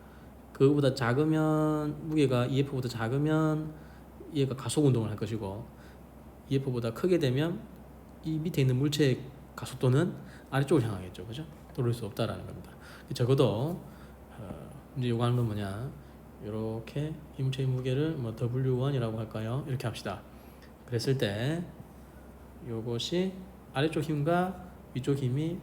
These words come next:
평형을 이룰 때가 최대로 들어올 수 있는 힘이 된다. 따라서, 어, 더블유 원은, 최대 무게 더블유 원은 뭐가 된다? 이에프가 됩니다. 어렵지 않죠?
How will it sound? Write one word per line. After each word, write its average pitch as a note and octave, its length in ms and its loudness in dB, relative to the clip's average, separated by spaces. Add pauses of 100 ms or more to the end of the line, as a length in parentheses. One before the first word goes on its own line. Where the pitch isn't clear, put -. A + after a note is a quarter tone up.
평형을 E3+ 380 2
이룰 A2+ 260 0
때가 A2 640 -2 (640)
최대로 C#3 240 4
들어올 B2 240 2
수 - 80 -4
있는 G#2 120 -4
힘이 A#2 160 0
된다. G2+ 360 -6 (400)
따라서, A#2+ 800 0 (720)
어, G#2 300 -8
더블유 C3 340 4
원은, B2 220 6 (300)
최대 C#3+ 240 0
무게 C3 260 0
더블유 B2 400 -2
원은 C#3+ 440 0 (720)
뭐가 A2 140 -4
된다? A#2 320 -2 (580)
이에프가 A#2 440 -4
됩니다. F#2+ 300 -8 (920)
어렵지 C#3 240 4
않죠? C3 600 2